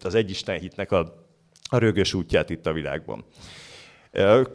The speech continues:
körülbelül kétezer évvel ezelőtt egy, ö, római hölgy megkérdezte az egyik rabbit, hogy, ö, hát rendben van, Isten teremtette a világot, de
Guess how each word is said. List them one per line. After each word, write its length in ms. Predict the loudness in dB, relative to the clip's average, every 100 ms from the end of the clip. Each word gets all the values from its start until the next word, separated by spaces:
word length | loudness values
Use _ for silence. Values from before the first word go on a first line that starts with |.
| -4
körülbelül 320 | -2 -2 -2
kétezer 460 | -2 0 2 4 4
évvel 280 | 6 6
ezelőtt 420 | 6 6 4 2 2
egy, 280 | 2 4
ö, 300 | 4 6 6 2 -2 0
római 440 | 6 6 6 2
hölgy 640 | 0 2 4 2 0 -6 -10 -10
megkérdezte 800 | 0 0 2 0 0 -4 -2 0
az 120 | 4
egyik 280 | 2 2 0
rabbit, 500 | 0 0 0 -4 -8 -20 -20 -6
hogy, 280 | 2 2 6
ö, 180 | 4 4 -4 -6
hát 180 | -2
rendben 300 | 0 2 2
van, 180 | 2 0 -2
Isten 280 | -2 -2
teremtette 500 | 0 0 0 -2 0
a 40 | 0
világot, 680 | 2 0 0 -4 -8 -12 -14 -8
de 480 | 4 8 8 8